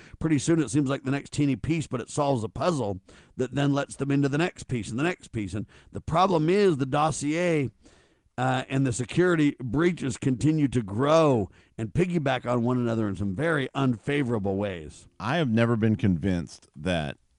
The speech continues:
Speaker 2: um, sending your D N A off to these kind of companies is worth it yet. Um, because, and I, I've always been, you know, afraid of this kind of thing, and actually not even the, this to hackers getting used.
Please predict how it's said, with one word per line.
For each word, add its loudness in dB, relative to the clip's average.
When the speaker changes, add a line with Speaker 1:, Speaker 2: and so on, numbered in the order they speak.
Speaker 2:
um, -6
sending 4
your 0
D -2
N 2
A 0
off -2
to -6
these -6
kind -2
of -6
companies -2
is -10
worth -4
it -10
yet. -6
Um, -6
because, 4
and -2
I, -2
I've -2
always 6
been, 4
you -2
know, 0
afraid 0
of -2
this 0
kind 0
of -2
thing, 0
and -8
actually 2
not 6
even 2
the, 0
this -2
to -4
hackers -2
getting 2
used. -2